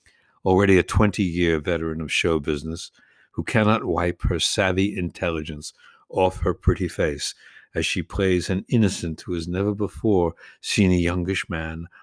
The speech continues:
or any man except her mad scientist father, played by Walter Pidgeon, who was a holdover from a nineteenth century acting style.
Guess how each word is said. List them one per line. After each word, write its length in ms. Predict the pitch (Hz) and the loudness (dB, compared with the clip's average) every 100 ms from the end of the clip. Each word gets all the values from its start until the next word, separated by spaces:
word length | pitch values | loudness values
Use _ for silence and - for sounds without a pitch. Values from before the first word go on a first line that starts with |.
| - | -4
or 160 | 85 | 0
any 140 | 87 90 | 2 2
man 420 | 78 76 78 85 _ _ _ - | 2 0 -4 -10 _ _ _ -8
except 340 | 80 98 82 | -2 -2 0
her 100 | 90 | 0
mad 360 | 85 87 87 - | 0 0 -2 -4
scientist 720 | - 95 87 80 - 82 - | -2 0 0 -2 -8 -14 -12
father, 480 | - 87 82 78 87 _ - _ _ - | -6 -4 -4 -8 -14 _ -20 _ _ -2
played 200 | 101 90 | 0 4
by 120 | 90 | 4
Walter 340 | 87 85 90 | 4 2 -2
Pidgeon, 520 | - - 92 82 80 - _ - _ | 0 0 0 -4 -10 -14 _ -20 _
who 100 | - | -2
was 140 | 90 85 | 2 2
a 60 | |
holdover 640 | 82 107 113 107 90 80 78 | 2 4 4 6 4 2 -4
from 200 | - 87 | -8 -8
a 40 | |
nineteenth 560 | 82 92 110 - 90 78 | -4 -2 -2 -4 -8 -6
century 480 | - 85 80 82 85 - | -6 -6 -6 -8 -8 -4
acting 440 | 95 - 85 71 | -6 -6 -14 -12
style. 480 | - 82 80 78 | -12 -12 -10 -12